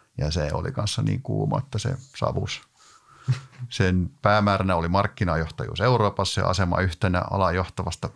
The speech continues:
oh-, alan johtavista yrityksistä kuin maailmassa. Verrokkoina se ruotsalaisia. Samanlaisilla suunnitelmilla kukkoili semmoista kuin Icon Media Lab ja Framtidsfabriken, eli Framfab. Eli väärin, väärin muista, me oltiin mukana kaksituhatta, kun T I Group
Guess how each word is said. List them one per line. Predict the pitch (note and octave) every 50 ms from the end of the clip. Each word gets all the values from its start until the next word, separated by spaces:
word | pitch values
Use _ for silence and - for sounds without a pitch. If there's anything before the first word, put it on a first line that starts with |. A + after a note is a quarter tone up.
| _ - _ -
oh-, | B2 A2 G2+ - - - -
alan | A#2 A#2 G#2+ G2+ G2
johtavista | G#2+ G2+ - - - F#2 F#2 F2 - -
yrityksistä | F#2+ F#2+ F#2 G2 F2+ - F#2+ - - - A2
kuin | F#2 G2 G2+
maailmassa. | G2+ G#2 G#2 G2+ G2 F2+ E2+ D2+ D2+ - - - _ _ _ _ _ _ _ _ _ _ _ _ _ _ _ - G2
Verrokkoina | F#2+ F2+ - D#2 - - A#2+ A#2+ A2+ G#2
se | G2 G2 F#2+
ruotsalaisia. | F2+ F2+ E2 D#2+ - G2 F#2+ F#2+ F#2 F#2+ - - G2+
Samanlaisilla | - - G2+ F#2+ F#2 F2+ F2 E2+ F#2+ F#2
suunnitelmilla | F2 G2+ G2 F#2+ F2+ - - F2 F2 F2 F2+ F2
kukkoili | - G2 F2+ - - F2+ F2 D#2+
semmoista | F2+ F2+ F2+ F2 -
kuin | - F2 E2 D#2+ D#2+
Icon | D2+ - - F#2 E2+ E2+
Media | F2 F#2 F#2 F2 D#2+ F2 F2+ F2+ F2
Lab | E2 D#2+ F#2
ja | G2 G2 G2 - _ _ _ _ _ _ _ _ _ _ _ _ _ _ _ _ _ _ -
Framtidsfabriken, | - - G#2 F#2 E2 - - F#2+ F2 E2 - - G#2 F2+ E2 G#2 G2+ F2+ E2 - - F#2 E2+
eli | F2+ F#2 G2 G2+ - G2+ F#2+
Framfab. | - - - G#2+ G2 F2+ F2+ F2+ F2 - - F#2 G2+ G#2 - _ _ _ _ _ _ _ _ _ - _ _ _ _ _ _ _ _ _ _ _ -
Eli | G#2 G#2+ A2 A2
väärin, | A2+ A2+ A2 A2 A2 A#2
väärin | A#2 A#2 G#2+ G#2 G2+
muista, | G2+ G2 - - G#2+
me | G2+
oltiin | G2+ - - G#2+
mukana | G#2 G#2 G2+ - G2+ F#2+ F#2
kaksituhatta, | - G2+ G2 - - - A#2 G#2 F#2+ F#2 F2 - - D#2+
kun | E2 E2+ D#2+
T | - G2
I | F2+ F2 F2 E2
Group | D#2 - F#2+ F2 D#2